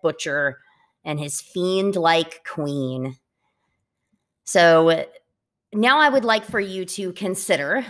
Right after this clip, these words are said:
on your last question on Kittim, what do you think, is it correct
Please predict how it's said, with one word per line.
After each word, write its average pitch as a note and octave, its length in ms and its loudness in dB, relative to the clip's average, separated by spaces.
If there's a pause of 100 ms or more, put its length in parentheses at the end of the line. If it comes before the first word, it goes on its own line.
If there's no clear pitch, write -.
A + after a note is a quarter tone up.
(120)
on D#3+ 340 -2
your D#3 160 -4
last D3+ 320 0
question D3+ 500 -6
on C#3+ 300 -6
Kittim, F3+ 500 -2 (460)
what G#3 420 2 (1900)
do G#3+ 160 0
you D4+ 160 2
think, D#4+ 320 -4 (300)
is B3 220 2
it D#4 200 -6
correct - 560 -4